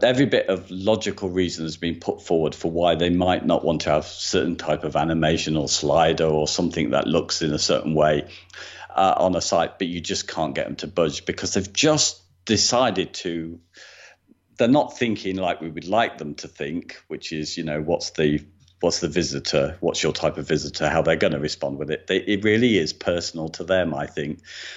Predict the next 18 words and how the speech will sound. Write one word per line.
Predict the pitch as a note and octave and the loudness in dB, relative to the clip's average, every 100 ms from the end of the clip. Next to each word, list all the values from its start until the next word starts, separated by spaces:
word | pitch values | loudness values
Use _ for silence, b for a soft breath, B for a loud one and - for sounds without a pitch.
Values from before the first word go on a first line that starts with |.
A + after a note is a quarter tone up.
| B - | B 0
And | C#3+ | 6
we | D3+ | 8
know | F3 G#3 D#3+ | 8 6 4
it, | F2 | 0
don't | C3 C3+ F2 | -2 -2 -4
we, | E2+ | -8
in | E2+ | -8
our | F2 | -6
clients? | - C3 G2 C#2+ | -2 -2 -2 -2
So | G#2+ | -2
I | A2+ | 0
don't | C#3 | 0
know | F#2 | 0
why | A2+ A2 | 0 0
we | G#2+ | 2
don't | G#2+ | -2
exploit | - - - G2+ G#2 G2+ | -2 -8 -4 0 0 0
it | E2 - | -6 -6